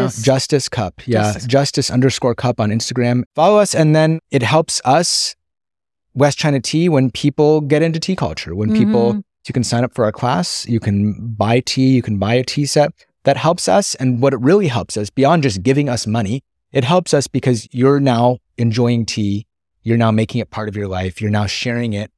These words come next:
Speaker 2: with your friends and family. And you don't have to live in Austin to do this. You don't have to live in China to do this. You can live anywhere in the world and have a tea set and have tea. And all you need is hot water. And then you can do this thing and create this special environment and have this special experience that we're talking about.
Speaker 1: Mm-hmm.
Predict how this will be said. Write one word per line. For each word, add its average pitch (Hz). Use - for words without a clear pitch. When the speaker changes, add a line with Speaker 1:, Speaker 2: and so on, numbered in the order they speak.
Speaker 2:
with 104
your 107
friends 110
and 101
family. 101
And 98
you 120
don't 143
have 123
to 123
live 127
in 107
Austin 98
to -
do 139
this. -
You 113
don't 120
have 120
to 117
live 120
in 127
China 160
to 90
do 80
this. 69
You 123
can 117
live 110
anywhere 143
in 127
the 120
world 123
and 104
have 123
a 117
tea 123
set 101
and 101
have 120
tea. 104
And 104
all 107
you 113
need 113
is 98
hot 95
water. 113
And 98
then 95
you 98
can 92
do 127
this 92
thing 139
and 95
create 113
this 95
special -
environment 98
and 90
have 113
this 98
special 101
experience -
that -
we're 90
talking -
about. 202
Speaker 1:
Mm-hmm. 185